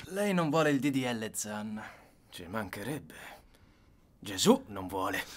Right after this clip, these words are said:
Speaker 1: Beh, ecco, in realtà la scuola è laica e vorrebbe
Speaker 2: Ma c'è il
Speaker 1: introdurre
Speaker 2: crocifisso in classe.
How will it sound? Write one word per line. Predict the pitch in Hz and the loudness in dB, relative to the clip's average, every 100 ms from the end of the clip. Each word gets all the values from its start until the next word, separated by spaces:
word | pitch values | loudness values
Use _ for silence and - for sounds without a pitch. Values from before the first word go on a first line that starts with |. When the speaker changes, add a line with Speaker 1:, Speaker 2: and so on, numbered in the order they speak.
| - - _ _ _ _ | -18 -20 _ _ _ _
Speaker 1:
Beh, | 208 208 165 143 | -4 0 0 0
ecco, | 135 - | -2 -8
in | 117 104 101 104 139 | -10 -10 -10 -2 2
realtà | 143 131 156 147 | 2 2 2 2
la | 123 | 2
scuola | - 139 123 | 0 0 0
è | |
laica | 113 135 123 - 104 98 | 2 2 0 -4 -10 -10
e | |
vorrebbe | 95 104 113 147 127 | -10 -6 2 2 4
Speaker 2:
Ma | 165 180 | 8 8
c'è | 151 160 | 10 8
il | |
Speaker 1:
introdurre | 131 139 127 | 8 6 6
Speaker 2:
crocifisso | 117 185 - 98 | 6 6 6 0
in | 95 | -4
classe. | 101 - 117 | -2 0 -2